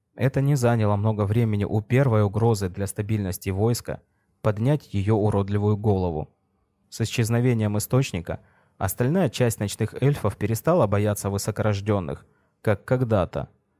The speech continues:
Среди беженцев начало расти недовольство, которое усилилось, когда высокорождённых стало ещё больше. «Назревает новая война», сообщил ему Крас.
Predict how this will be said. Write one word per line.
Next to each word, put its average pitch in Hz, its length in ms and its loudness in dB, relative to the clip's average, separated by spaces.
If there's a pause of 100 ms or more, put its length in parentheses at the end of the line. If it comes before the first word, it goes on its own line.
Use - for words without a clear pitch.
(500)
Среди 110 340 -2
беженцев 113 580 0
начало 113 400 0
расти 98 280 -2
недовольство, 113 760 0 (440)
которое 110 360 2
усилилось, 110 760 0 (420)
когда 120 300 4
высокорождённых 107 840 2
стало 92 280 0
ещё 104 400 0
больше. 98 560 -2 (920)
«Назревает 117 640 4
новая 127 400 4
война», 104 500 2 (480)
сообщил 98 480 -4
ему 92 280 -2
Крас. 95 380 -4